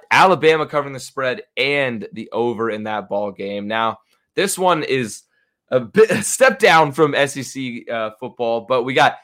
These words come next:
New Mexico plus nineteen and a half at San Diego State. We're going with the Mountain West here, and there really isn't much to explain about this pick other than the fact that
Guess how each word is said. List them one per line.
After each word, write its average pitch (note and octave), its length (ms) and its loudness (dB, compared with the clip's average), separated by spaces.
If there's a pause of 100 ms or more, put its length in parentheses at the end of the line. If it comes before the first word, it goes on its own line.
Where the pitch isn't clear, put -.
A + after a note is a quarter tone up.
(140)
New D3 300 -2
Mexico E3 640 0
plus D3 500 -2
nineteen C#3 640 -4
and C3 100 -6
a A2+ 60 -4
half G#2+ 500 -2 (380)
at B2+ 240 2
San C3+ 300 -2
Diego A#2 340 0
State. A2 400 -6
We're G#2+ 100 -8
going C3 200 -4
with C3 100 -10
the B2 60 -10
Mountain C3 340 0
West B2 280 -6
here, B2 340 -4 (320)
and C3+ 340 -2
there C#3+ 140 2
really E3+ 400 0
isn't D3 280 -4
much B2+ 300 -2
to C3+ 80 -10
explain A#2+ 360 -6
about B2 200 0
this A#2+ 160 -6
pick A#2+ 380 -2
other B2+ 140 2
than C3+ 80 -6
the B2+ 80 -6
fact A#2+ 340 -2
that A2+ 260 -2